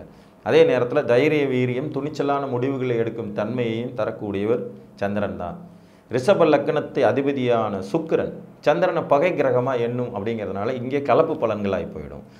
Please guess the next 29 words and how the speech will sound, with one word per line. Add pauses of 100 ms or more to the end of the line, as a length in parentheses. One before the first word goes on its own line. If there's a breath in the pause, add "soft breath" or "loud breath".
(160 loud breath)
துணிச்சலான
முடிவுங்கிற
பேர்ல
தப்பு
தப்பா
முடிவெடுக்கவும்
இவங்களை
தூண்டிட்டுருவார். (200 loud breath)
சந்திர
திசை
ரிஷப
லக்னத்திற்கு (540 loud breath)
fifty
fifty (100)
choice
தான். (180)
கலப்பு
பலன்கள்
இருக்கும்
நிலையை
பொறுத்து,
சேரும்
கிரகத்தை
பொறுத்து
பலன்கள் (100)
மாறுபாடாக
அமையிற
வாய்ப்பு
இருக்கும்.